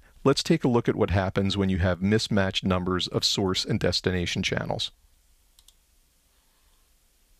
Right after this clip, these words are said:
Here you can see a list of sources from mono to seven point one and destinations from mono to seven point one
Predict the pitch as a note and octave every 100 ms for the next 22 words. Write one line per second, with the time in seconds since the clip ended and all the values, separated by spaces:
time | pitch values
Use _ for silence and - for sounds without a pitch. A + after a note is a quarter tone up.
0 | _ _ _ _ _ - - - - -
1 | B2 C#3 D3 C3+ A2+ F#2+ F#2+ - - -
2 | G2 F#2 G#2 - - G2 F2 F2+ F2+ F2+
3 | F2+ - G#2+ - F#2 F#2 - F#2 - F#2
4 | F2 C3+ - _ _ _ - - - A#2+
5 | A2 G#2 - G2+ F#2+ F2+ G#2+ A#2+ - G#2
6 | F2+ F2 F2 F#2 F#2 - F2+ F2+ - F2
7 | - F#2+ G2